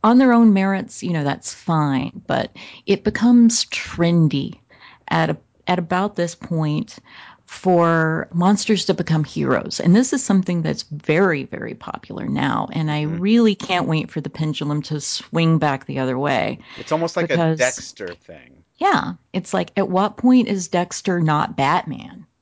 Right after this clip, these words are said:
Speaker 2: Right.
Speaker 1: Well, Batman doesn't use lethal force. At what point is Dexter not the Punisher? <laughs> I don't
Speaker 2: Right.
Speaker 1: know.
Speaker 2: <laughs> I think the Punisher is a more apt comparison, but yeah, exactly. I know what you mean.
Speaker 1: And Clive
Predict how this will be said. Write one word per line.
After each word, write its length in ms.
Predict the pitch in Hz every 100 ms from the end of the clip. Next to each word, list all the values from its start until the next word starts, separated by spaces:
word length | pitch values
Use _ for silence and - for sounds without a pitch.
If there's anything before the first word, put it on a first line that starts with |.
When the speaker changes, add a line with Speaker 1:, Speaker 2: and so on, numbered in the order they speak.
| _ -
Speaker 2:
Right. 340 | 95 90 - -
Speaker 1:
Well, 260 | 139 107 - -
Batman 320 | 143 - 117
doesn't 240 | 139 -
use 200 | 135 135
lethal 300 | 127 127 135
force. 380 | 127 - 123 - -
At 100 | 226
what 240 | 233 254
point 220 | 254 254 208
is 140 | -
Dexter 360 | 165 165 - 180
not 220 | 156 165
the 80 | 165
Punisher? 500 | 190 196 180 - -
<laughs> 40 |
I 80 | - -
don't 200 | 240 233
Speaker 2:
Right. 220 | 107 107
Speaker 1:
know. 100 | - 147 - 143
Speaker 2:
<laughs> 180 | 135 120 - 605
I 160 | 523
think 180 | 587 -
the 140 | 160 -
Punisher 440 | 156 139 131 127
is 100 | 113
a 40 | 113
more 220 | 110 104
apt 300 | 98 101 -
comparison, 640 | 95 110 120 98 - 92
but 180 | 101 113
yeah, 220 | 190 127
exactly. 560 | 92 98 113 107 82 87
I 80 | 104
know 80 | 107
what 160 | 104
you 60 | 98
mean. 320 | 92 85 90 -
Speaker 1:
And 280 | 233 233 226 _
Clive 840 | _ - - 254 294 320 311 302